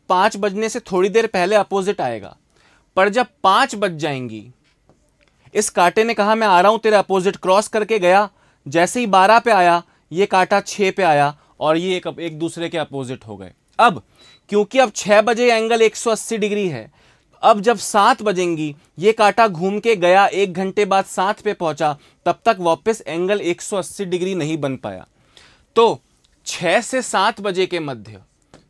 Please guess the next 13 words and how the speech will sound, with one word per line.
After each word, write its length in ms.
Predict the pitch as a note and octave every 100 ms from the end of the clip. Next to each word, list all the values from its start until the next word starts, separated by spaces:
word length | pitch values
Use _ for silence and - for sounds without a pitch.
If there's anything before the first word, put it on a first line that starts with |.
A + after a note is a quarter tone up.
| _ -
छः 300 | - E3 G3
से 240 | - G#3+
सात 420 | - F3 E3 E3+
बजे 300 | C#3+ A2+ G2+ - _ _ _ _ _ _ _ _ - _ _ - _ -
ऐसा 340 | C#3+ D3 F3
नहीं 380 | D3+ B2+ B2 B2
होता। 360 | G#2 _ - _ _ _ - _ _ _ _
कुछ 180 | - F#3
किताबों 400 | - D#3+ D3+ D#3+
में 120 | F3+
लिखा 280 | F#3 E3 F3
होता 240 | F3 E3 F3
है 160 | A3+